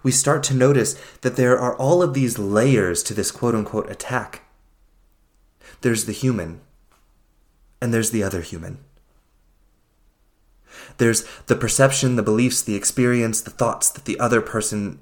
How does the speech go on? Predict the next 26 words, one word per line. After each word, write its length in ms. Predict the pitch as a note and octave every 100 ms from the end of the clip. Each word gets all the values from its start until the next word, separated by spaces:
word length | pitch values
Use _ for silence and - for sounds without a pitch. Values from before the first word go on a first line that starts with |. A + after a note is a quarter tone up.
| -
is 160 | G2+
having, 420 | - G2 G2 F#2
the 120 | F2+ F#2+
other 160 | A#2
human 380 | - A#2+ G#2+ G2+
is 120 | F#2
having, 400 | - F2+ E2+ D#2+ - - -
the 120 | A2+
emotions 600 | G#2+ A2+ B2 - G#2+ G2+
that 100 | G2+
they 120 | G2
are 80 | F#2+
experiencing. 880 | F2+ - G2+ F2+ E2+ - F2+ F2 - _ _ _ _ _ _ _ _ _ _ _ _ _ _ _ _ _ _
And 140 | - B2+
then, 120 | D3+
then 380 | D3 C#3 A#2 -
there 200 | C#3+ C3+
is 280 | C3 A2 A2
their 300 | B2+ D3+ D3
reaction 760 | A#2+ B2 A#2+ C#3 C#3 - G2 F2
to 200 | - -
all 240 | A#2 A#2+
of 100 | G#2
that. 340 | F2 F2+ - - _ _ _ _ _ _ _ _ _ _ _ _ _ _ _ _ _ - - -
Then 220 | C#3 D#3
there 300 | C3 B2